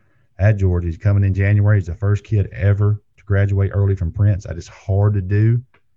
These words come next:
uh, in private school. So, uh, they cleared him two years ago. He's been taking classes. Uh, one thing I tell you about Brock, I've covered Brock as a ninth grader. Brock's gotten taller. I mean, he is legit six three now. He is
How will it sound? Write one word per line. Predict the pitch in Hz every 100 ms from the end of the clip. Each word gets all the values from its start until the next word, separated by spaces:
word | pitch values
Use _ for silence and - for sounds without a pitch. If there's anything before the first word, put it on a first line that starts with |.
| _ _ _ -
uh, | 90
in | 90
private | 104 104 98
school. | - 104 110
So, | - 87 85 82 - 80
uh, | 71 -
they | 90
cleared | - 104 101 107
him | 101 110 110
two | - 92
years | 98 107
ago. | 98 104 110
He's | 104
been | 90
taking | 92 87
classes. | 85 90 101 104 107 104 _ _ _ _ _ _ _ _ _
Uh, | - _
one | 117 233
thing | -
I |
tell | - 135
you | 120
about | -
Brock, | 92 95 -
I've | 120 -
covered | 139 104 90
Brock | 95 110 -
as | 98 87
a |
ninth | 87 104 120
grader. | 117 117
Brock's | 85 92 123
gotten | 123 104 82
taller. | 87 98 113 113 98
I |
mean, | 95
he | 101
is | 139 90
legit | 80 78 71 82 104 107 -
six | - 85 -
three | 85 85 80
now. | 73 - _ _ _ _ _
He | 98 110
is | 95 80